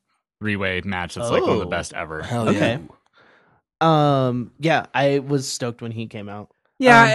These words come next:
Speaker 4: it's cool. Private Party, I still, I still think is fun, but it feels like it was glaring how, how much they probably shouldn't have been in that match.
Speaker 3: Yeah.
Speaker 2: Listen to two episodes ago. You'll hear all my thoughts on Private Party. Nothing has changed.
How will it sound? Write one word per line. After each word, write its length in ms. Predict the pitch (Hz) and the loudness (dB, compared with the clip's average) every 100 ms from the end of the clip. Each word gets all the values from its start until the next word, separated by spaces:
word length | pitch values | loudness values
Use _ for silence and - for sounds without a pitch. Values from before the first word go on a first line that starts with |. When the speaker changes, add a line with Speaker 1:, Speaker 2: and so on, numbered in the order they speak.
| 226 | 2
Speaker 4:
it's 100 | 220 | 0
cool. 180 | - 208 | 4 4
Private 380 | 208 262 285 311 | 8 8 8 8
Party, 360 | 214 220 214 196 | 6 6 6 4
I 80 | 170 | 4
still, 240 | 190 170 156 | 2 0 2
I 120 | 170 | 0
still 220 | - 196 | 2 0
think 140 | 185 160 | 2 0
is 100 | - | 2
fun, 400 | 143 139 156 143 | 6 6 6 4
but 300 | 143 135 - | 4 2 2
it 180 | 143 147 | 0 2
feels 300 | 165 165 147 | 4 4 6
like 280 | 143 127 - | 4 4 0
it 80 | 139 | 0
was 160 | 127 | 0
glaring 680 | 110 127 127 135 135 117 101 | 0 0 4 6 4 2 -4
how, 380 | 98 117 117 117 | -6 0 2 2
how 180 | 113 127 | 2 2
much 260 | 123 123 - | 2 0 -2
they 100 | 117 | -4
probably 220 | 127 110 | -2 -2
shouldn't 200 | - 113 | -4 -6
have 80 | 107 | -6
been 140 | 110 | -6
in 80 | 107 | -6
that 140 | 104 90 | -8 -8
match. 340 | 101 101 - - | -10 -12 -16 -8
Speaker 3:
Yeah. 140 | 139 139 | 0 0
Speaker 2:
Listen 300 | 131 220 226 | 2 2 0
to 200 | - 190 | -2 -4
two 240 | - 151 | 0 0
episodes 400 | 123 127 123 117 | 0 -2 -4 -4
ago. 180 | 117 113 | -6 -4
You'll 180 | 117 120 | -4 -2
hear 160 | 117 | -2
all 100 | 113 | -4
my 120 | 113 | -4
thoughts 280 | 107 101 101 | -6 -8 -8
on 100 | 101 | -12
Private 300 | 101 98 98 | -10 -12 -12
Party. 260 | - 98 101 | -12 -10 -10
Nothing 300 | 104 107 110 | -10 -10 -10
has 140 | 107 | -10
changed. 440 | - 95 90 127 | -10 -12 -14 -12